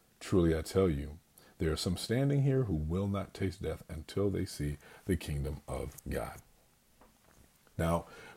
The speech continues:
we see this statement of Jesus specifically ref-, uh, referencing,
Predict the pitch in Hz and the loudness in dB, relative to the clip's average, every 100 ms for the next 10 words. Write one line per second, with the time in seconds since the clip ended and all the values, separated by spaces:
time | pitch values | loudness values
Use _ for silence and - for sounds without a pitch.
0 | - 110 117 123 - - 143 90 85 90 | 8 12 12 10 6 8 10 10 6 4
1 | - 127 127 120 98 104 110 73 - - | 8 8 8 4 4 4 4 2 -2 -2
2 | 98 - 127 156 135 120 107 - 95 87 | 0 2 4 4 4 4 2 0 -4 2
3 | 78 117 - 104 - 78 | 10 10 10 0 0 -4